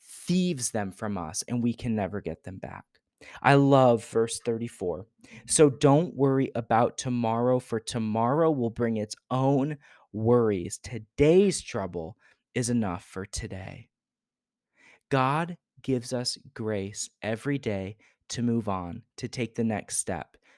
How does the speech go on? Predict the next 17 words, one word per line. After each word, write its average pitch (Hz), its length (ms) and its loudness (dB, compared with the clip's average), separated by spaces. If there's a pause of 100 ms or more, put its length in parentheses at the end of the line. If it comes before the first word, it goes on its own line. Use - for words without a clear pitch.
(140)
to 131 100 -4
walk 101 400 2
towards 110 380 0
him, 98 360 -8 (280)
to 123 100 -2
be 110 260 -4
with 117 200 -4
him. 101 400 -8 (320)
And 110 100 -4
he 151 140 0
says, 110 460 0 (180)
"Today 139 560 2 (120)
has 113 240 -2
its 104 160 -6
own 139 200 0
troubles. 101 520 -2
Tomorrow, 120 800 0